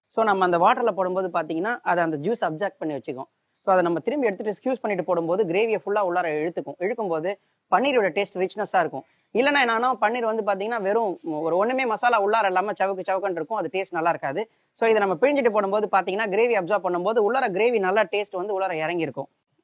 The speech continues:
அதுக்கடுத்து இளநீர், இளநீரும் அந்த நுங்கையும் இளநீர்ல இருக்கிற அந்த பத்தையும் ஒண்ணா கட் பண்ணி போட்டு எடுத்து வச்சிருக்கிறேன். அப்புறம் கொஞ்சம் கோகனட் பேஸ்ட், சாப்டு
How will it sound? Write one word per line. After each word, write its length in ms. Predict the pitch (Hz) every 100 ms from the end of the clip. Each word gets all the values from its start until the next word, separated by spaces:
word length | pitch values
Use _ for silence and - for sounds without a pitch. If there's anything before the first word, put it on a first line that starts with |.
| _ _ -
அதுக்கடுத்து 420 | 202 233 226 196 302 - - 180
இளநீர், 320 | 185 165 135 - 185
இளநீரும் 460 | 233 254 233 277 294 185
அந்த 140 | 180 170
நுங்கையும் 460 | 180 220 226 233 254 185
இளநீர்ல 340 | 202 226 202 190
இருக்கிற 200 | 170 175 165
அந்த 120 | 156 156
பத்தையும் 420 | 175 208 208 220 175
ஒண்ணா 140 | 190 -
கட் 120 | 170 196
பண்ணி 140 | 180 156
போட்டு 220 | 160 269 - 170
எடுத்து 200 | 165 160
வச்சிருக்கிறேன். 400 | - 143 175 123 _ _ _ _ _ _ _ _ _ _ _ _ _ _ _ _ _ _ -
அப்புறம் 240 | 185 262 - _ -
கொஞ்சம் 260 | 208 208 262 -
கோகனட் 340 | 202 190 175 -
பேஸ்ட், 360 | 175 165 - 170 - _ _ _ _ _ _ - _ - _ _ _ _ _ _ _ -
சாப்டு 280 | 185 185